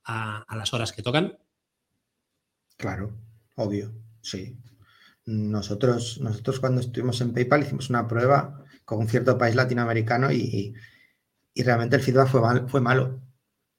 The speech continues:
Speaker 2: Fue malo porque la gente que llama a PayPal España espera que le conteste un español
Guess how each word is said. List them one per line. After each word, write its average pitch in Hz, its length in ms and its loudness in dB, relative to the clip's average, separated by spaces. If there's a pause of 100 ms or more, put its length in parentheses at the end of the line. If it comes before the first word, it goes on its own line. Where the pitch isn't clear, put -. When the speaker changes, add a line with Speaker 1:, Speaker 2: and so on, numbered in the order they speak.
(460)
Speaker 2:
Fue 123 160 0
malo 139 200 8
porque 135 220 2
la 110 140 2
gente 139 640 4
que 135 300 6
llama 120 440 4
a 113 60 -2
PayPal 120 260 2
España 156 640 0
espera 120 340 0
que 127 80 2
le 110 300 0
conteste 104 400 -4
un 120 40 0
español 113 520 -2